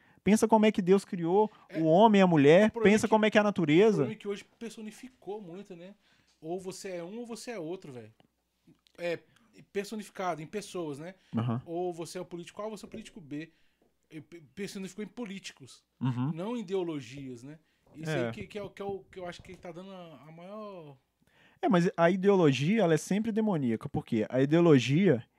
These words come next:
Speaker 1: ela apresenta uma ideia
Speaker 2: Uhum.
Speaker 1: e ela quer impor que aquela ideia é a verdadeira sem ter nada pra comprovar.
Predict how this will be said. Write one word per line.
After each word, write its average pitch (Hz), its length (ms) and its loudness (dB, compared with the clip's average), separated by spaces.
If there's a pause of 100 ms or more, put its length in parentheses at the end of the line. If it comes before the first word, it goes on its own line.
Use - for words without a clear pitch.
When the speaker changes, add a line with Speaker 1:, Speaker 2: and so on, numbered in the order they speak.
(300)
Speaker 1:
ela 131 220 4
apresenta 147 520 2
uma 160 120 2
ideia 127 480 4
Speaker 2:
Uhum. 135 280 -6 (420)
Speaker 1:
e 147 140 4
ela 170 180 6
quer 160 300 -2
impor 214 720 2 (200)
que - 100 -4
aquela 190 300 0
ideia 170 440 4
é 175 100 4
a 180 60 8
verdadeira 180 680 4
sem 233 440 -6
ter 233 360 0
nada 196 320 0
pra 214 120 -4
comprovar. 196 560 -2